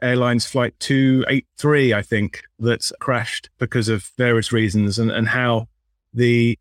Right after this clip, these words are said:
it, it, it, even though it was, uh, unfortunately a little bit of a disaster 'cause quite a few people died, you would expect,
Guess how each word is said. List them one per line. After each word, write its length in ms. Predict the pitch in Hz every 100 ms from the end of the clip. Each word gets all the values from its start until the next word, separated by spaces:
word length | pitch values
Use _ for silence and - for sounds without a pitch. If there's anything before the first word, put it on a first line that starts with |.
| _ _ _ _ _ _
it, 180 | 131 127
it, 300 | 131 - 127
it, 180 | 123 131 151
even 300 | 143 135 131
though 180 | 131
it 100 | 123
was, 640 | 127 131 120 113 - - - _ _
uh, 320 | 117 110 110 107
unfortunately 760 | 113 135 123 - 117 110 110
a 120 | 107
little 200 | 113 123
bit 100 | 113
of 80 | 104
a 60 | 104
disaster 480 | 101 110 107 - 110
'cause 140 | -
quite 240 | - 123
a 20 | 95
few 160 | 107
people 180 | 104 107
died, 480 | 104 131 110 107 - _ _ _ _ _ _ _ _ _ _
you 200 | 131 127
would 80 | 123
expect, 480 | 113 - 135 -